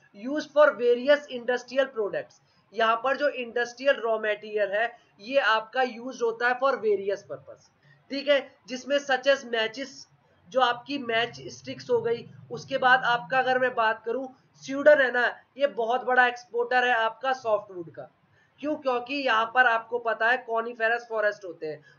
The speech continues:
और कॉनिफेरस फॉरेस्ट कैसे होते हैं? सॉफ्टवुड होते हैं। और आपको पता है स्कैंडिनेवियन कंट्री, स्वीडन, फिनलैंड और नॉर्वे, यहाँ पर आपके कॉनिफेरस फॉरेस्ट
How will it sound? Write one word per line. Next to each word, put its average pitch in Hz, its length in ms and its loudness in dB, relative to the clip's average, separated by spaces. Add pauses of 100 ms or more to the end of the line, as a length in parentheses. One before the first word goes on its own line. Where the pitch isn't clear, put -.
और 240 120 0
कॉनिफेरस 247 680 -2
फॉरेस्ट 254 360 -2
कैसे 262 280 -2
होते 254 220 0
हैं? 269 200 0 (160)
सॉफ्टवुड 247 560 0
होते 233 260 0
हैं। 233 120 -4 (220)
और 233 160 4
आपको 226 340 2
पता 240 280 0
है 247 100 4
स्कैंडिनेवियन 226 680 -2
कंट्री, 226 400 -6
स्वीडन, 240 500 -6
फिनलैंड 233 400 -4 (280)
और 233 140 2
नॉर्वे, 190 420 0 (280)
यहाँ 214 320 -2
पर 233 140 2
आपके 208 440 -2
कॉनिफेरस 214 720 -2
फॉरेस्ट 208 340 -2